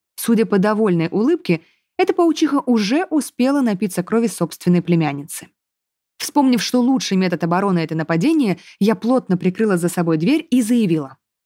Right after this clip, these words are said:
«Мадам, я хочу поступить в Академию Мрака». «Что?» Мачеха на миг замерла и расхохоталась.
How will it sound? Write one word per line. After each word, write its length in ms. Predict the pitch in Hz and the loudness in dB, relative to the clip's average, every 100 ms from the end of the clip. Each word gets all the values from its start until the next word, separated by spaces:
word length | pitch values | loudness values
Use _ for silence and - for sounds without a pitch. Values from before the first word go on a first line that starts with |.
| - | -4
«Мадам, 480 | 220 202 170 254 339 _ _ _ | -2 0 0 -2 -4 _ _ _
я 200 | 247 311 | 0 0
хочу 260 | 403 381 339 | 0 0 -2
поступить 460 | 269 - - 302 - | -2 -4 -2 -2 -2
в 40 | |
Академию 440 | 190 175 190 196 | -2 0 2 2
Мрака». 420 | 180 165 - 156 - _ _ _ _ _ - | 0 -2 -6 -16 -20 _ _ _ _ _ -12
«Что?» 580 | - - 226 330 587 _ _ _ _ _ - | -10 -2 0 0 -2 _ _ _ _ _ -2
Мачеха 400 | 262 262 190 233 | 0 0 -2 0
на 120 | 214 | 0
миг 220 | 240 - _ _ | 0 -4 _ _
замерла 420 | 185 226 233 269 254 | 0 2 2 2 0
и 40 | |
расхохоталась. 760 | 226 - 185 233 175 156 - | -2 -4 -4 -2 -2 -4 -8